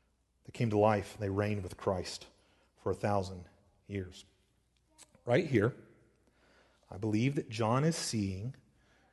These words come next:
the reality concerning the saints who look like they were conquered in this life, defeated. And the reality is that they are currently ruling and reigning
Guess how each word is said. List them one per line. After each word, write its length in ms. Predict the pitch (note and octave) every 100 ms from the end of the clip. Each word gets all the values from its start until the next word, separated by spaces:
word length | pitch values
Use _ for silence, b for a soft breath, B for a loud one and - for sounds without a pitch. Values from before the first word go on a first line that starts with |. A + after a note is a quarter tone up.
| _ _ -
the 80 |
reality 760 | G2+ G#2 C3+ E3+ C#3+ G#2+ G2+ A#2+
concerning 680 | B2 A2 - A2+ A#2 B2+ A2+ - A#2
the 80 |
saints 680 | - - E3 A2 A2 - - -
who 340 | - C#3+ C#3+ F#3
look 240 | C#4+ -
like 220 | F3 D#3+
they 160 | - D3+
were 120 | C#3
conquered 480 | C3 F3+ E3+ D3 B2
in 140 | A2+
this 180 | A2 -
life, 300 | A2+ G2 -
defeated. 420 | C3 - F3+ G2+ - - - _ _ _ _ _ _ _ _ _ _ _ _ _ _ _ _ _ _ _ _ _ _ _
And 80 | G#2
the 60 |
reality 480 | F#2 G2+ B2+ C#3+ G#2+
is 160 | F#2 F2+
that 220 | G2 G2
they 100 | F#2+
are 120 | F2
currently 680 | - - A2+ G2+ G2 G2 F#2 -
ruling 460 | G2+ G2+ G2 F2 E2+
and 60 | -
reigning 400 | G#2 G#2 G2 F#2